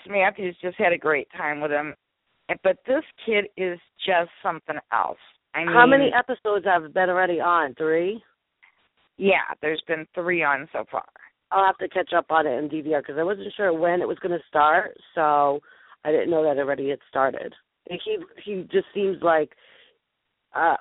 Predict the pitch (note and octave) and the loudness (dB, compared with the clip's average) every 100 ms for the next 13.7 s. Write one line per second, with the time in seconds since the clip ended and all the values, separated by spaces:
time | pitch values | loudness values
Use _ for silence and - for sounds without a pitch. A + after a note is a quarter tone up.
0 | - - F3 - A3 - F#3+ F3 D3+ E3 | -6 -4 -4 -4 -10 2 4 4 2 -2
1 | C#3 D3+ F#3 - - F3+ - E3+ D3 D#3 | -2 -8 -10 -12 -10 -10 -2 -2 0 -4
2 | - - D#3 - C#3+ - D#3 D#3 D3 - | -6 -4 -4 -2 -6 2 2 2 -2 -6
3 | D#3 D3 - _ D#3 E3 E3 F#3 E3 - | -6 -6 -8 _ 0 0 2 2 2 -4
4 | _ - F#3+ G#3+ G#3+ F#3+ E3 F3 D#3 D#3 | _ -14 -4 -4 -2 -4 -2 -2 0 0
5 | C#3+ C#3 D3+ E3+ F3 F3+ G3 G3+ A3 - | 0 -2 -2 0 0 0 2 2 -2 -10
6 | - - - _ D#3+ F#3+ G3 A3+ G#3+ E3 | -20 -20 -20 _ 0 8 10 8 4 0
7 | D3+ D3 E3+ F3 F#3 E3+ D#3+ C#3+ D3+ D#3 | 0 0 0 0 0 0 0 -2 -6 -4
8 | - D#3+ F3 D3+ E3 C#3 - - E3+ E3 | -4 -2 0 0 0 -4 -4 -6 0 2
9 | E3+ F3 D3 D#3 D3+ D3 - - - - | 2 0 0 0 0 -4 -10 -20 -20 -2
10 | F3 F3+ F3+ F3 D#3+ D#3+ D#3 D3 D3 - | 2 2 2 0 2 4 4 4 0 -10
11 | - - - D3+ E3 F#3 F3 - D3+ D#3 | -20 -20 -14 -2 2 2 -2 -2 0 2
12 | E3 D3 D#3 D3 D3 D3 D3 D3+ D3+ D3 | 2 2 2 0 0 -2 -2 -2 -2 -4
13 | - C#3+ D3 - D#2+ D2+ - | -2 -2 -2 -2 -4 -4 -10